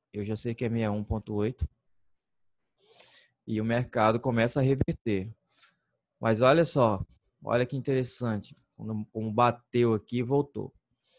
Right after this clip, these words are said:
Beleza. Aí você vai ver que já tem um fundo aqui e tem esse fundo. Será que esse fundo vai fazer um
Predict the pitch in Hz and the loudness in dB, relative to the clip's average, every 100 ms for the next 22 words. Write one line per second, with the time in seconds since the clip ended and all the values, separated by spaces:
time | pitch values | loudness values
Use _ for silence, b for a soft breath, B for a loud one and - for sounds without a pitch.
0 | b b b b _ 139 143 113 104 110 | b b b b _ 0 2 2 0 -4
1 | 113 - 120 170 185 175 185 170 175 170 | -8 0 2 4 2 2 4 6 6 4
2 | 139 156 156 165 165 190 202 - 160 151 | 2 0 2 2 2 0 -2 -2 0 2
3 | 175 - 170 208 - 180 175 185 185 226 | 2 2 0 0 -2 -4 0 2 0 -2
4 | - 147 113 156 175 190 170 - 156 139 | -2 -2 0 2 2 2 -2 -2 -2 2
5 | 139 156 - 123 117 120 117 110 110 | 4 4 4 0 0 -2 -2 -4 -8